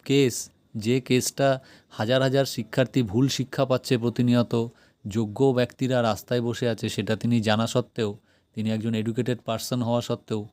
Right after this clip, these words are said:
তিনি এই কেসটিকে যেভাবে ডিনাই করছেন, মনে হয় এটা কিছু উদ্দেশ্য প্রণোদিতভাবেই তিনি করছেন এবং এ বিষয়ে অন্তত, আহ, আমার কোনো সন্দেহ নেই। যাই হোক, তো ব্যাপারটা হলো কিছু করার নেই, আজকেও হিয়ারিং হলো না। তো এখন সুপ্রিম কোর্টের সাইটে যেটা দেখা যাচ্ছে যে আগামী ছাব্বিশ তারিখে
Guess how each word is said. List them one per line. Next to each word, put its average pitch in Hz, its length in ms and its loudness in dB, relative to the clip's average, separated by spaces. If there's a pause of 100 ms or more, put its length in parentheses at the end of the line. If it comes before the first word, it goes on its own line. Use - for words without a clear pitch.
(380)
তিনি 120 200 0
এই 123 100 0
কেসটিকে 117 540 0
যেভাবে 117 380 4
ডিনাই 120 300 2
করছেন, 139 320 2
মনে 170 160 6
হয় 220 220 8 (120)
এটা 165 200 6 (160)
কিছু 151 260 0
উদ্দেশ্য 139 360 0
প্রণোদিতভাবেই 143 640 4
তিনি 135 220 2
করছেন 131 360 2 (520)
এবং 123 200 2 (400)
এ 123 40 -2
বিষয়ে 143 300 4
অন্তত, 147 280 2 (680)
আহ, 113 300 0
আমার 127 240 2
কোনো 147 200 2
সন্দেহ 135 380 4
নেই। 135 240 0
যাই 131 200 6
হোক, 139 160 0 (460)
তো 139 80 0 (180)
ব্যাপারটা 123 420 2
হলো 143 240 4 (420)
কিছু 143 200 -4
করার 143 260 6
নেই, 143 260 0
আজকেও 139 320 4
হিয়ারিং 127 340 6
হলো 127 220 4
না। 123 120 0 (480)
তো - 60 -2
এখন 123 240 2
সুপ্রিম 139 400 0
কোর্টের 147 300 2
সাইটে 127 380 2
যেটা 127 220 0
দেখা 113 240 0
যাচ্ছে 135 300 2
যে 139 120 4
আগামী 120 280 4
ছাব্বিশ 117 460 0
তারিখে 139 360 2